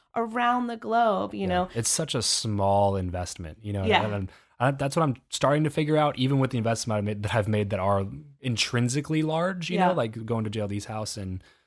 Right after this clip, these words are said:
Speaker 1: spending a few days down there. Like, that was an intrinsically large, like, eight thousand dollars is not a small amount of money.
Speaker 2: Yeah.
Speaker 1: Um, but in comparison to the value that I got from it, it is a small amount of money ultimately. And you're, it's, it's,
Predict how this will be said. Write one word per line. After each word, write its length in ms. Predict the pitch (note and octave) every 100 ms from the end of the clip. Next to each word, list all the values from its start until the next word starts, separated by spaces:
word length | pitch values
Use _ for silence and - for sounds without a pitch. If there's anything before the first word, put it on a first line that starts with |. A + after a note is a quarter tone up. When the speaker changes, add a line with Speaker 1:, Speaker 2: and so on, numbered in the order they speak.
| _
Speaker 1:
spending 180 | - C3+
a 20 | A2+
few 100 | A2+
days 200 | G2+ G#2
down 140 | A2
there. 100 | A2+
Like, 140 | G2
that 120 | F#2+ A2
was 140 | G#2
an 60 | G2+
intrinsically 720 | F#2+ - - B2 G#2+ G2+ G2
large, 260 | F#2+ F#2 F#2
like, 220 | F#2 F#2+
eight 140 | G#2
thousand 200 | G2+ G2
dollars 200 | G2 F#2+
is 60 | F2+
not 160 | F#2+
a 120 | F2+ E2
small 500 | - - A2+ A2+ G#2
amount 280 | G2+ G2 F#2
of 80 |
money. 320 | F#2 F#2 F2+ F2
Speaker 2:
Yeah. 240 | - G3+ - -
Speaker 1:
Um, 360 | G2+ F#2 F#2 F#2+
but 320 | C3 B2+ A#2 _ _ _ _
in 260 | A#2+ A2+ G#2+
comparison 880 | G#2+ G2 - C3 A#2+ - A2 G2+ G2
to 200 | - A2
the 120 | G2
value 520 | F#2+ G2 F#2+ G#2 G#2+
that 140 | G#2
I 120 | G2+ F#2+
got 260 | F#2+ G2
from 200 | - A#2+
it, 200 | C3 A#2+ _
it 140 | A#2
is 180 | G2+ G2+
a 60 | F#2+
small 300 | - F2+ F2
amount 240 | E2+ E2+
of 60 | E2+
money 280 | E2+ D#2+ F2 _ _ _ -
ultimately. 540 | G#2+ - F#2+ F2 F2
And 240 | F2+ G2 G2
you're, 200 | G2 G2
it's, 360 | A#2 G#2 - G#3+ F#3+
it's, 300 | B2 G#2+ -